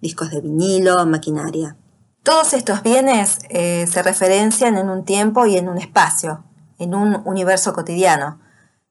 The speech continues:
Eh, y el valor de estos objetos consiste precisamente en los múltiples sentidos de los que son portadores. Eh, tengo que decir que hasta el más modesto de los objetos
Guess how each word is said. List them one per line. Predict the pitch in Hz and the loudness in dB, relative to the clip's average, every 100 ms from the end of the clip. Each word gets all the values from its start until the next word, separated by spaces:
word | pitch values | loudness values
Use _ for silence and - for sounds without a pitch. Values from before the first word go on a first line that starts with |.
| _ - | _ -4
Eh, | 165 165 170 170 | -2 -2 -4 0
y | |
el | 180 180 | 2 4
valor | 190 220 175 | 4 4 2
de | |
estos | 170 185 | -2 -4
objetos | 202 - 254 233 226 | -4 -2 0 0 0
consiste | - - - 214 208 156 151 | 0 -2 0 -2 -2 -8 -8
precisamente | 180 - 185 208 220 214 208 | -6 -6 -2 0 2 0 0
en | 196 | -2
los | 185 180 | -4 0
múltiples | 226 277 269 226 208 | 2 2 0 -4 -4
sentidos | 185 175 247 202 | -6 -4 2 2
de | 165 | 2
los | 151 156 | -6 -8
que | 156 | -6
son | 160 160 | -4 -4
portadores. | 143 143 139 135 139 - _ _ _ _ _ _ _ | -4 -4 -4 -8 -10 -12 _ _ _ _ _ _ _
Eh, | 156 151 143 139 135 113 _ _ - _ _ _ _ | -2 0 0 -4 -6 -10 _ _ -20 _ _ _ _
tengo | 196 214 214 | 0 2 2
que | 208 | 2
decir | 190 - 233 233 | 0 2 0 0
que | 202 | -4
hasta | 202 | 0
el | 180 196 | 0 2
más | 285 285 | 2 2
modesto | 240 214 226 185 | 2 2 0 -2
de | 170 | -2
los | 165 180 | -2 -6
objetos | - - 226 208 185 196 | -6 0 2 4 0 0